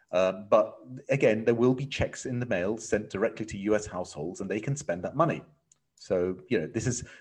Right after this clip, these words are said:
a little bit like the so-called helicopter money that we've talked about s-, before. Uh,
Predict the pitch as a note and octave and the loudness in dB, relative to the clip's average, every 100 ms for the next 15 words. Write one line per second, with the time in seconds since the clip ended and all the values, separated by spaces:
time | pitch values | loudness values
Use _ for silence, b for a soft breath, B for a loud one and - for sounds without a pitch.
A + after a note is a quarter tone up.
0 | B B2 C#3+ F#3 D3+ C#3+ A#2 A#2 - C#3 | B 4 6 8 6 6 4 4 2 2
1 | B2+ B2+ A3 F#3+ - - G#2+ F2 G#2 C#3 | 0 0 2 4 0 -4 -4 -4 -2 0
2 | A2+ G#2+ G2 - C3 B2 A2 G#2+ F#2+ G2 | 0 -2 -6 -6 -6 -6 -4 -2 -2 -2
3 | - _ b b _ - - C4+ A2 - | -10 _ b b _ -16 -12 -6 -6 0
4 | C#3 F2 A#2 B2+ b b b b b _ | 2 4 4 0 b b b b b _
5 | G2 G#2 | 0 0